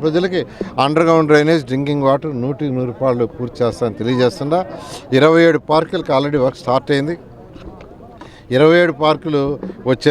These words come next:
నెలాఖరాకు పూర్తి చేస్తారు. అదేవిధంగా పాట్ హోల్స్ అన్నీ ఈ నెలాఖరాకు పూర్తి చేసేటట్టుగా అది కూడా వర్క్ జరుగుతుంది. ఇలా నెల్లూరు ప్రజలకు ఒకటే చెప్పేది, ఖజానా ఖాళీ అయినా చిన్న చిన్నగా మెల్లగా యాక్చువల్గా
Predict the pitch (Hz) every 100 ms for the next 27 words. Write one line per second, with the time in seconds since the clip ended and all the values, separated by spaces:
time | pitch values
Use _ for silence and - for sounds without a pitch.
0 | 139 143 160 151 135 - 123 123 139 127
1 | - 151 165 - - - - - - 127
2 | 127 170 170 170 160 139 135 - - 147
3 | - 156 147 151 175 175 - - - -
4 | 135 131 127 143 151 156 135 143 139 -
5 | 127 - 127 127 113 139 135 113 - 131
6 | 120 139 143 170 - - - - - 151
7 | 165 135 147 185 170 170 156 139 135 160
8 | 135 131 139 135 151 156 - - - -
9 | 120 113 151 156 151 147 - 117 120 127
10 | 131 - - - - - - - - -
11 | 131 147 170 196 - - - 151 156 -
12 | 156 147 151 165 147 131 139 139 127 -
13 | 135 135 131